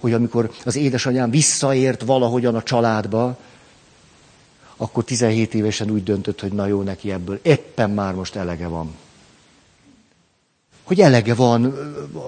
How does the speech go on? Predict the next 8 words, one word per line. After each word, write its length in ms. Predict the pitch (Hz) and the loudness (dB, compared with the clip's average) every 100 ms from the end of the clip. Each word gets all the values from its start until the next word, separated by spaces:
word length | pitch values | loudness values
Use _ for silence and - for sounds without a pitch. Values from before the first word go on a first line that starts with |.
| 156 | -10
egy 160 | 147 151 | -6 0
olyan 220 | 151 123 | 4 4
édesanyai 540 | 143 127 123 131 113 110 | 4 2 2 2 0 0
kapcsolatban, 600 | 170 135 156 139 143 143 | -2 0 0 0 0 0
ő 100 | 147 | 2
nem 220 | 143 117 | 2 2
kap, 200 | 123 110 | 0 -2
nem, 420 | 147 110 113 131 | 0 0 -2 -6